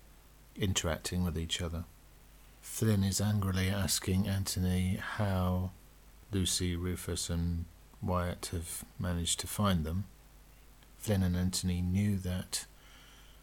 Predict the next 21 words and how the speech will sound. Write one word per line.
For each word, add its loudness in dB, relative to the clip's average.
they'd 4
be 8
able 6
to 2
locate 4
the -2
time 6
machine 4
in 0
time, 0
but -10
didn't 2
think -2
it -4
was -6
possible 0
to -2
locate -4
it -4
in -2
space. -2